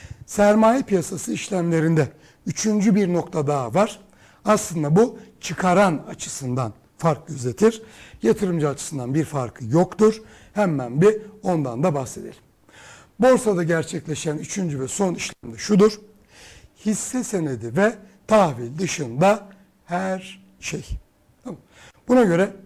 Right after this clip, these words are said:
paraya ihtiyacı olan işletme fon ihtiyacını karşılamak için bir, hazine bonosu ya da iki, finansman bonosu ya da üç,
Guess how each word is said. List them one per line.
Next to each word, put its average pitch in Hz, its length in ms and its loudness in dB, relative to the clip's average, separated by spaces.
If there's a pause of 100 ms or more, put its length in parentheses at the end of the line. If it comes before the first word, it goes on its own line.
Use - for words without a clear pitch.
(440)
paraya 226 340 6
ihtiyacı 180 500 0
olan 170 200 0
işletme 151 520 -4 (560)
fon 233 300 4
ihtiyacını 135 680 -4
karşılamak 156 560 -4
için 214 340 -4 (180)
bir, 196 300 0 (560)
hazine 175 480 0
bonosu 123 420 -4 (360)
ya 196 180 4
da 156 200 -2 (280)
iki, - 360 -2 (340)
finansman 160 640 -2
bonosu 131 420 -8 (300)
ya 190 240 4
da 165 240 0 (260)
üç, 190 320 -2